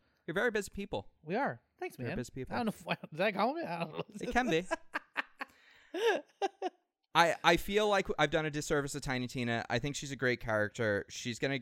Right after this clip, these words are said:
Speaker 1: put up a good fight in her. Um, I think sh-, she'll probably, it's gonna be either her or Arthur coming back from a loser's bracket. But,
Speaker 2: Yeah.
Speaker 1: like, there's just, we've, we've gotta say goodbye, Tiny Tina. Uh, have fun on Pandora. I hope you find your dad.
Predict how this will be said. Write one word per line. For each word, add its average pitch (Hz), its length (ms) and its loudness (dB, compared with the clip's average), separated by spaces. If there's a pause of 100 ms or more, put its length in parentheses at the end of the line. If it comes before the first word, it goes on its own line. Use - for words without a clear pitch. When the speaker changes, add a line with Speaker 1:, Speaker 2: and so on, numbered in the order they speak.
(140)
Speaker 1:
put 151 120 2
up 139 120 2
a 127 40 0
good 127 200 0
fight 113 380 4
in 107 160 -4
her. 113 720 4
Um, 95 540 0 (600)
I 113 60 0
think 135 180 -4
sh-, - 220 -10
she'll - 260 0
probably, 127 560 2
it's - 120 -6
gonna 135 120 -4
be 127 140 -2
either 120 160 2
her 110 220 2
or 87 40 2
Arthur 90 300 -2
coming 90 240 -8
back 87 340 -4 (180)
from 92 180 -6
a 87 40 -8
loser's 90 320 -10
bracket. 87 440 -4
But, 139 80 -2
Speaker 2:
Yeah. 139 180 2 (400)
Speaker 1:
like, 87 300 -4
there's 123 200 0
just, - 220 -4
we've, 135 220 -2 (100)
we've 135 160 -2
gotta 123 380 2
say 123 200 -2
goodbye, 113 380 4
Tiny 101 480 -2
Tina. 92 540 -6 (360)
Uh, 92 260 -2
have 113 200 -2
fun 113 200 -4
on 101 100 -4
Pandora. 92 800 -2 (180)
I 104 80 -6
hope 104 200 0
you 107 60 -4
find 98 280 -2
your 92 80 -4
dad. 87 420 0